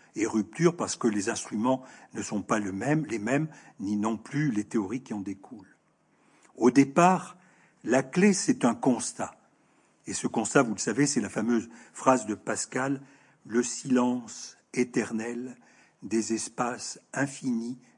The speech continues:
m'effraie. » Vous dites cette phrase, vous êtes un petit enfant de trois ans. Et immédiatement, vous pouvez <laughs> devenir un petit génie. Cet effroi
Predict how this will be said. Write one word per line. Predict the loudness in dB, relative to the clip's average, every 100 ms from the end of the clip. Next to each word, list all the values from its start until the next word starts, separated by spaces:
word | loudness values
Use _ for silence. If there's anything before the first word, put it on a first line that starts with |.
| -10
m'effraie. » | -4 -4 -6 -12 -12 -16 _ _ _ _ _ -20 _ _ _ _ _ _
Vous | -10
dites | -4 -4
cette | -4 -6
phrase, | -4 -2 -2 -2 -8 _ _ _
vous | -10 0
êtes | 0 0
un |
petit | -8 -8 -8
enfant | -6 -4 -4
de | -4
trois | -4 -4 -6
ans. | -14 _ _ _ _ _ _ _ -4
Et | -2 -2 0
immédiatement, | 2 4 2 0 0 0
vous | -2
pouvez | -2 -2 0 0 0
<laughs> | -4
devenir | -6 -4 -2 0 0 -2 -10 -8
un | -4
petit | -4 -4 -6
génie. | -6 -6 -10 -20 _ _ _ _ _ _ _ _ _ _ _ -20 _ _
Cet | 0 0 2
effroi | 0 0 2 2 2 -8